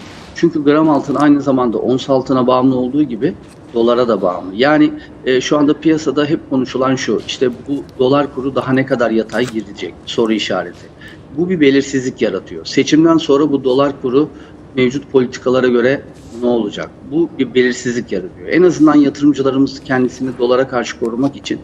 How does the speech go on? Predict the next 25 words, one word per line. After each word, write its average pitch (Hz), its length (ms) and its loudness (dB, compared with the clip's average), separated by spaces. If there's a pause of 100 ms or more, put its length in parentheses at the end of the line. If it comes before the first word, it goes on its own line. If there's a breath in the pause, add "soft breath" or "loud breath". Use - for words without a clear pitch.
(440 loud breath)
bir 185 60 4
miktar, 147 480 2
e, 120 480 2 (220)
altın 123 340 2
fonlarında, 107 720 -2 (440 loud breath)
e, 113 140 0
pozisyon 135 540 0
alabilirler. 101 760 0 (320 soft breath)
E, 127 280 2
diğer 175 260 4
taraftan 165 560 2
evet, 143 400 0
e, 117 420 2 (360)
hisseler 151 500 2
çok - 220 0
ucuzlamıştı 127 680 0
ve 135 120 4
biz, 135 320 -2
e, 120 240 -4
dört 120 240 0
bin 131 140 2
beş 139 240 0
yüz, - 300 -2 (100)
e, 101 220 -2
seviyelerinde 120 800 2